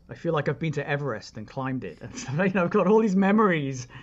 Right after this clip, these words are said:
uh, or just abstract artistic experiences that went so far deeper,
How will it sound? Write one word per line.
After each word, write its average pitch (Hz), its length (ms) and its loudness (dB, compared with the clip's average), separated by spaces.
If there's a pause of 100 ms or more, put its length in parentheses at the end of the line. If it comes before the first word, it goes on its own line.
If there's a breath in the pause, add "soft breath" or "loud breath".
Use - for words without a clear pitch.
(460 loud breath)
uh, 165 240 4
or 185 140 6
just 202 400 2
abstract 185 520 0
artistic 165 460 -2
experiences 208 600 -2
that 139 100 -2
went 135 180 -4
so 190 300 -2
far 180 260 -4
deeper, 156 460 -6